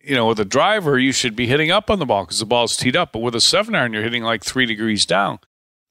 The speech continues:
But most people tend to hit down too much, and hitting off bare lies is not a, a, a good way to, to get better if, if, if that's your mistake. So I like the fact that you, you have a, a good lie. People will say something, "Oh, it's not good hitting off mats."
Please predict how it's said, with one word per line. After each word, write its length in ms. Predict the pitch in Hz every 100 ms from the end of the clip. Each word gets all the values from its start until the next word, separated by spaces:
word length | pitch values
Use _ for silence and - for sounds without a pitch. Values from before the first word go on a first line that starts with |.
| -
But 220 | 123 120
most 380 | 139 147 233 -
people 240 | 214 135
tend 240 | - 139 139
to 40 |
hit 160 | 135 -
down 280 | 139 131
too 180 | - 139
much, 400 | 127 135 104 -
and 100 | 98
hitting 220 | 117 170
off 260 | 170 156 -
bare 220 | 131 123
lies 380 | 113 110 104 98
is 180 | 95 -
not 160 | 107
a, 560 | 101 - 98 - 104 98 -
a, 40 |
a 60 | 95
good 280 | 90 123 110
way 320 | 101 98 98
to, 280 | - 95 85
to 200 | - 110
get 240 | 101 87
better 340 | 101 95 92 87
if, 160 | 82 104
if, 240 | 90 -
if 200 | 101 85
that's 340 | - 98 87 -
your 80 | 92
mistake. 480 | 92 - 160 156
So 140 | - 104
I 100 | 98
like 280 | 113 131 -
the 60 |
fact 380 | - 104 95 -
that 80 | 90
you, 240 | 92 90 - - - - -
you 120 | 107
have 240 | 101 101
a, 140 | 98 90 -
a 100 | 90
good 280 | 95 104
lie. 180 | 117 131
People 340 | 120 185 151 123
will 120 | 107
say 260 | - 117
something, 320 | 98 107 101 104
"Oh, 180 | 175 170
it's 140 | -
not 220 | 156 131
good 160 | 156 120
hitting 220 | 131 104
off 200 | 98 -
mats." 380 | 143 139 90